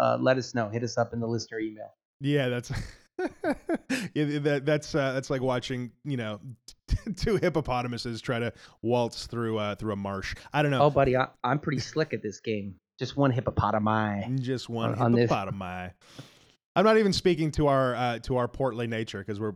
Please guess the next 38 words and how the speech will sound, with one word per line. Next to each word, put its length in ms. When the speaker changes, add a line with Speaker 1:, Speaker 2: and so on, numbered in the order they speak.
Speaker 2:
we're 100
not 320
decidedly 540
portly, 340
I 60
wouldn't 240
say, 180
but, 180
but 380
just 300
the, 200
like, 280
again, 640
the, 320
the 160
idea 520
of 440
using, 440
like, 160
a 80
mat 560
and, 160
and 180
watching 340
people 180
play 180
video 360
games 420
on 200
that 180
thing, 300
it's 140
just, 180
it 120
blows 360
my 120
mind. 360
I, 140